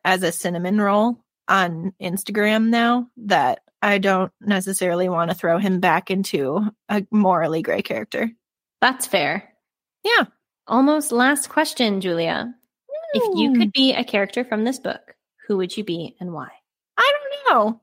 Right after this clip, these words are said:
Speaker 1: 'Cause, like, Vi-, I think Victor is probably my favorite character. I don't know that I would want to be Victor.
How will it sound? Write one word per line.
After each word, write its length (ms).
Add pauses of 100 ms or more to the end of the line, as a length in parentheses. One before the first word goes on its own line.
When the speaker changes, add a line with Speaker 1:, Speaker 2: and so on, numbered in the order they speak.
(200)
Speaker 1:
'Cause, 260
like, 460
Vi-, 300
I 100
think 300
Victor 440
is 280
probably 500
my 160
favorite 320
character. 600 (300)
I 120
don't 180
know 120
that 120
I 100
would 140
want 280
to 100
be 180
Victor. 460